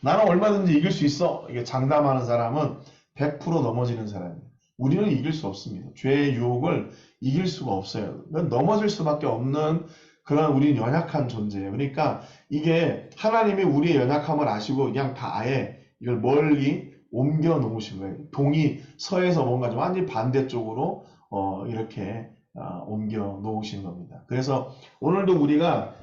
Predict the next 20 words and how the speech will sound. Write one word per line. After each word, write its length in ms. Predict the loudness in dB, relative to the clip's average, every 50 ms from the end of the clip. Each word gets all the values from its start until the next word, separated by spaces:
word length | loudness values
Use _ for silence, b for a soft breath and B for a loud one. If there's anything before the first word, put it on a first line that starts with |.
| B -4
이 260 | 0 0 0 0 -2
죄와 460 | -4 -2 0 2 4 4 4 4 2
싸우고 720 | 2 0 0 0 2 2 2 2 2 0 -2 -6 -8 B B B B B B _
또 220 | 0 2 2 2 0
죄를 880 | 0 2 2 4 4 6 6 6 6 4 4 4 4 4 4 2 2 2
미워하고 800 | 2 2 4 4 4 4 4 2 2 0 -2 -4 -8 -10 B B B B B -8
죄의 400 | -2 2 4 4 4 4 4 2
본성을 520 | 2 2 2 4 4 4 4 4 2 0
이겨내려고 760 | 0 0 2 2 4 4 4 4 4 4 2 2 0 -2 -4
그 100 | -2 0
노력하고 720 | 0 0 0 0 0 2 2 2 0 0 -2 -4 -2 -2 0
애쓰는 520 | 0 0 -2 -2 -2 -2 0 0 0 0 -2
이유가 280 | -2 -2 0 0 0 0
뭐냐면 520 | -2 -4 -6 -4 -4 -2 -2 -2 -4 B B B B B B B B -6
우리가 320 | -2 0 2 2 2 0
경건하고 720 | 0 0 0 2 4 4 4 4 4 4 4 4 2 2 2
믿음이 460 | 2 2 4 4 4 4 4 2 0 -2 -10 -18 -16 -10
있기 920 | -8 -6 -6 -6 -8 -12 -12 -6 -2 2 4 4 4 4 2 0 0 -2 0
때문이 360 | 0 0 2 2 2 0 0 0
아니라 500 | -2 -2 -4 -2 -2 -2 -2 -2 B